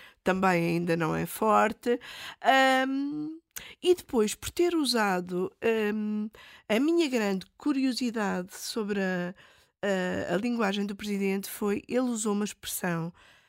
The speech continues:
usou uma palavra várias vezes ao longo da entrevista, que não é habitual usar-se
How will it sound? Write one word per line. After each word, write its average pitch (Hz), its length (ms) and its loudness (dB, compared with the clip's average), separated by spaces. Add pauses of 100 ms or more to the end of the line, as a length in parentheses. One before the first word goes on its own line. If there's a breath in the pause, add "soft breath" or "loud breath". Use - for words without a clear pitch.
(280 soft breath)
usou 185 360 2
uma 294 140 4
palavra 170 400 0
várias 247 400 0
vezes 196 200 -2
ao 190 120 -2
longo 185 180 -2
da 185 100 -2
entrevista, 180 680 -6 (920 loud breath)
que 277 100 2
não 302 140 4
é 302 120 4
habitual 262 360 0
usar-se 220 720 -2